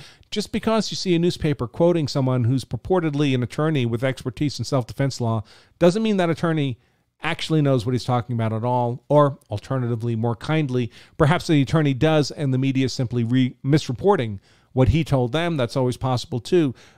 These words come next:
But in any case, if it's in the media, you're reading it in the news, you must assume whatever use of force law they're describing from whatever source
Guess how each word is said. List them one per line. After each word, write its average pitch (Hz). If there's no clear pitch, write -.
But 143
in 170
any 202
case, -
if 147
it's 156
in 214
the 185
media, 190
you're 147
reading 175
it 170
in 160
the 151
news, 175
you 147
must 180
assume 156
whatever 156
use 170
of 127
force 147
law 135
they're 127
describing 120
from 120
whatever 170
source 117